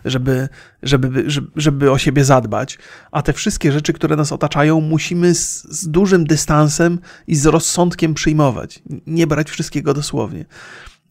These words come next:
I to nad tym chyba trzeba bardziej pracować, że, że, że musimy bardziej pracować nad, nad sobą niż nad tymi wielkimi korporacjami. Zo-,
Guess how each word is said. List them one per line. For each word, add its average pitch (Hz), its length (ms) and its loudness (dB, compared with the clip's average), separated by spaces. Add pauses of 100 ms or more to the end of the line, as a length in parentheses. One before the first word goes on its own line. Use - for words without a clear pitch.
I 156 80 0
to 151 140 4
nad 240 240 2
tym 160 140 -2
chyba 131 240 0
trzeba 123 220 0
bardziej 120 340 -4
pracować, - 420 -6
że, 120 100 -8 (200)
że, 143 300 -2 (580)
że 135 160 -2
musimy 170 300 2
bardziej 165 380 2
pracować 143 680 -2
nad, 120 420 -6 (220)
nad 147 300 -6
sobą 147 500 0
niż 160 200 -4
nad 151 200 -2
tymi 165 240 0
wielkimi 165 380 0
korporacjami. 165 720 -2 (400)
Zo-, 143 220 0